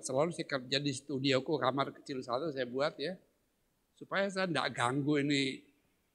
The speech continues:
orang yang tidur di rumah, istri saya tidak terganggu. Saya tulis malam sambil ngomong gini, bisa kan, "Wah, ini suami saya lagi kenapa? Wah, sepanjang malam dia ngomong," toh, gitu. Padahal saya ngomong sama saya lagi tulis, gitu. Ya,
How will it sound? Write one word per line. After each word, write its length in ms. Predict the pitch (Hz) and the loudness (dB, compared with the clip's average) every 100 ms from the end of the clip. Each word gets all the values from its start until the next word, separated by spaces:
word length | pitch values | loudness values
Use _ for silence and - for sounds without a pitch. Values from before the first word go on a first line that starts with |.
| _ | _
orang 240 | 135 135 147 | 0 2 2
yang 240 | 143 139 | 2 2
tidur 320 | 143 135 147 | 0 0 2
di 80 | 131 | 2
rumah, 320 | 131 147 175 | 2 2 0
istri 240 | 127 - 151 | -2 -6 -6
saya 160 | 160 196 | -2 -2
tidak 160 | 127 95 | -2 -2
terganggu. 480 | 156 127 131 180 226 208 - | 0 6 6 6 2 -4 -6
Saya 160 | 190 180 | -2 -2
tulis 320 | - 180 190 | 2 2 2
malam 320 | 160 156 196 208 | 4 6 6 6
sambil 320 | 156 156 160 | 6 8 8
ngomong 400 | 175 170 175 175 | 8 8 8 8
gini, 320 | 165 196 262 - - _ _ _ - | 4 0 -2 -4 -12 _ _ _ -8
bisa 240 | 170 202 | -4 -4
kan, 240 | 190 202 | -4 -4
"Wah, 80 | 139 | 0
ini 240 | 165 262 285 | 4 4 2
suami 320 | 277 233 226 | 0 0 0
saya 240 | 233 285 | 0 2
lagi 160 | 170 135 | 2 0
kenapa? 400 | 214 220 190 262 | -6 -6 -6 -4
Wah, 160 | 220 | -4
sepanjang 380 | 139 - 180 156 | -4 -4 0 0
malam 180 | 214 233 | 2 0
dia 160 | 190 196 | 2 2
ngomong," 640 | 226 214 208 220 233 220 | 2 4 6 8 6 6
toh, 160 | 202 180 | 4 4
gitu. 240 | 180 190 233 - - _ _ - | 4 2 -2 -14 -20 _ _ -6
Padahal 240 | 214 254 | -4 0
saya 120 | 240 220 | 0 2
ngomong 240 | 208 294 | 2 2
sama 160 | 269 269 | 0 -2
saya 200 | 240 220 - 147 | -2 -2 -2 0
lagi 160 | 156 | 2
tulis, 380 | 185 262 269 160 | 2 0 2 2
gitu. 200 | 226 202 269 - _ _ _ _ _ _ - - - - - _ _ _ _ _ _ | 0 -4 -6 -8 _ _ _ _ _ _ -20 -14 -14 -16 -20 _ _ _ _ _ _
Ya, 400 | 123 131 139 226 | -16 -4 -2 -2